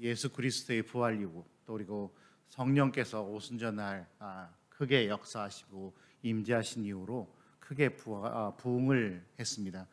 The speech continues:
그 부흥은, 아, 숫자적으로도 부흥을 했고 또 영적으로도 뭐 서로 마음으로도 큰 부흥이 일어났을 뿐만 아니라 삶 자체로도 부흥이 일어났던 것 같습니다. 심지어는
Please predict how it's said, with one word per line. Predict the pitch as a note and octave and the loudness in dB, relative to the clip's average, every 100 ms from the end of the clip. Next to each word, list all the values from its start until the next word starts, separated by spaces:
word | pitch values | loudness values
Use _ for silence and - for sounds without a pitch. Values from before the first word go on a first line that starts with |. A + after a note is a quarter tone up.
| - - | -20 -10
그 | - | -2
부흥은, | B2 B2+ B2+ A#2+ B2 G2+ - - _ - | 0 2 4 4 2 0 -6 -20 _ -8
아, | G2+ | -6
숫자적으로도 | - C#3 E3 D#3 E3 C#3 B2 G#2 | -4 2 6 8 8 6 4 0
부흥을 | - A2+ G#2+ G2 | -2 -2 -2 -4
했고 | F2+ - A#2 F2+ _ _ _ | -10 -8 -8 -8 _ _ _
또 | A2+ G2 F#2+ G2 | 0 0 -2 -6
영적으로도 | G2+ G#2 D#3+ C3 A2+ F#2 F#2 F2+ _ | -8 2 4 6 4 0 -6 -8 _
뭐 | A2 G2+ F#2 F#2 | -6 -4 -6 -10
서로 | - G#2 F#2+ F#2+ A2 | -8 -6 -6 -8 -12
마음으로도 | B2 A2+ G2 A#2 B2+ A#2 F#2 G2+ G2+ - - _ | -4 -2 0 2 2 2 -2 -6 -8 -12 -20 _
큰 | - E3+ D3+ | -2 2 4
부흥이 | C3+ A#2 A#2+ A#2+ | 2 0 2 2
일어났을 | A2 G#2 F#2+ - A#2 | 2 -2 -4 -8 -6
뿐만 | B2+ C3 G#2+ | 2 2 2
아니라 | F#2+ F#2+ A2+ - - - | -2 -4 -6 -6 -20 -10
삶 | - - E3+ F#3 F3+ | -8 -2 4 4 4
자체로도 | - A2 - B2+ A2 A#2 | 0 -2 0 0 0 -2
부흥이 | G#2+ - B2 | -4 0 0
일어났던 | A2+ G#2+ G2+ - G2+ | 2 0 -2 -4 -8
것 | |
같습니다. | F#2 - G2 F#2 F#2 _ _ - _ | -8 -12 -12 -12 -14 _ _ -20 _
심지어는 | - D#3+ D3 C#3+ C3+ B2+ G#2+ | 0 4 8 10 10 8 4